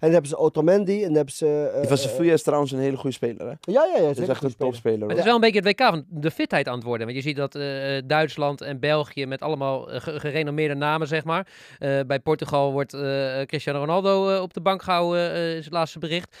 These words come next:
Speaker 3: Eh,
Speaker 1: Ja, maar die
Speaker 3: Argentinië
Speaker 1: had toch
Speaker 3: leunt
Speaker 1: niet
Speaker 3: natuurlijk
Speaker 1: moeten,
Speaker 3: nog steeds
Speaker 1: die
Speaker 3: op
Speaker 1: had,
Speaker 3: Messi.
Speaker 1: die had toch niet in de basis moeten staan als we het over Ronaldo hebben. Die had in het begin ook niet in de basis moeten staan. Er zijn betere spelers daar die mee kunnen brengen op dit moment. Maar die staat er alleen maar in vanwege zijn statuur, vanwege zijn naam.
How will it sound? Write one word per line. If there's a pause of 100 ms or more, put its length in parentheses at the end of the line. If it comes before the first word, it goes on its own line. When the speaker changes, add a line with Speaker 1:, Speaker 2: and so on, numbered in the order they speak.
(200)
Speaker 3:
Eh,
Speaker 1:
Ja,
maar
die
Speaker 3:
Argentinië
Speaker 1:
had
toch
Speaker 3:
leunt
Speaker 1:
niet
Speaker 3:
natuurlijk
Speaker 1:
moeten,
Speaker 3:
nog
steeds
Speaker 1:
die
Speaker 3:
op
Speaker 1:
had, (220)
Speaker 3:
Messi.
Speaker 1:
die
had
toch
niet
in
de
basis
moeten
staan
als
we
het
over
Ronaldo
hebben.
Die
had
in
het
begin
ook
niet
in
de
basis
moeten
staan. (200)
Er
zijn
betere
spelers
daar
die
mee
kunnen
brengen
op
dit
moment. (280)
Maar
die
staat
er
alleen
maar
in
vanwege
zijn
statuur,
vanwege
zijn
naam.